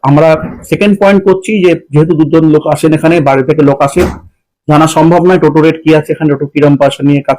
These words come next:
করবে, কত দূর যাবে। আমরা বিভিন্ন জায়গায় শহরে প্রায় দশখানা জায়গাতে একটা টোটো চার্ট টাঙিয়ে দেবো, রেট চার্ট টাঙিয়ে দেওয়া হবে।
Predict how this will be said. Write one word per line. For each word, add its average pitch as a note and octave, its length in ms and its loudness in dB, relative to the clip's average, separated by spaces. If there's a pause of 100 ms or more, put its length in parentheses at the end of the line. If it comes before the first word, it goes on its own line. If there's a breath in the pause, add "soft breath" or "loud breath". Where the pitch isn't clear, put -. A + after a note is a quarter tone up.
করবে, C#3+ 280 0
কত C3+ 80 -8
দূর C3+ 240 -4
যাবে। C#3+ 340 0 (480)
আমরা D3+ 180 0
বিভিন্ন F#3+ 340 2
জায়গায় E3+ 340 2
শহরে D#3 380 0
প্রায় C#3+ 200 0
দশখানা C#3+ 400 -2
জায়গাতে D3 500 0 (520)
একটা C#3 200 -2
টোটো E3 520 0
চার্ট F#3+ 300 0
টাঙিয়ে D3 240 2
দেবো, D#3+ 180 2
রেট D3 260 0
চার্ট D#3 180 0
টাঙিয়ে C#3 240 0
দেওয়া C#3+ 200 2
হবে। D3+ 260 -2